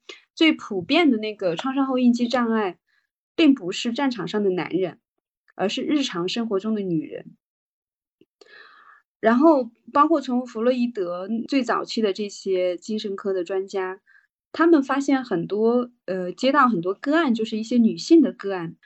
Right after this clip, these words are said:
她们呈现出来是像那个战争创伤的那些症状，就一些抑郁啊、躁狂啊这些症状。他们真正往前探索、追溯的，追溯的时候，就发现她们都是早期有那个被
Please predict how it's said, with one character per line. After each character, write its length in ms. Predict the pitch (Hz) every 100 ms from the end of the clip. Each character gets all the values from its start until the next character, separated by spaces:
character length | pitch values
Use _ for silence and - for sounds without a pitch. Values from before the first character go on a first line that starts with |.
| _
她 140 | 302
们 160 | 294 294
呈 180 | - 190
现 220 | 294 269
出 140 | 240
来 180 | 214 196
是 340 | 208 220 202 190
像 440 | - 220 202 196
那 120 | 196
个 200 | 180 170
战 200 | 220 285
争 160 | 247 240
创 220 | 240 226
伤 180 | 226 214
的 80 | 185
那 120 | 190
些 160 | 196
症 240 | 190 269 208
状， 280 | 190 175 -
就 120 | -
一 160 | - 202
些 240 | - 202
抑 220 | 208 226
郁 160 | 208 202
啊、 180 | 185 185
躁 180 | 220
狂 260 | 196 180 170
啊 80 | 180
这 80 | -
些 120 | 202
症 220 | 240 214
状。 240 | 190 170 - - _ _ _ _ _ _ _ -
他 120 | -
们 220 | 285 285
真 180 | 277 320
正 200 | 320 294
往 160 | 202 175
前 200 | - 196
探 220 | 269 294
索、 240 | 269 170 151 - _
追 220 | 262 302
溯 220 | - 190
的， 100 | 165
追 360 | 196 - 277 285
溯 240 | - 277
的 120 | 208
时 160 | - 196
候， 180 | 202 190
就 160 | 214
发 180 | 220 240
现 460 | 247 247 226 202 190
她 120 | - 247
们 140 | 247
都 160 | 285 302
是 300 | - 240 220
早 260 | 185 170
期 320 | 175 - 254
有 220 | 262 170 175
那 160 | 196
个 340 | 185 170 147 _ _ _ _ _ _
被 420 | - 233 208 185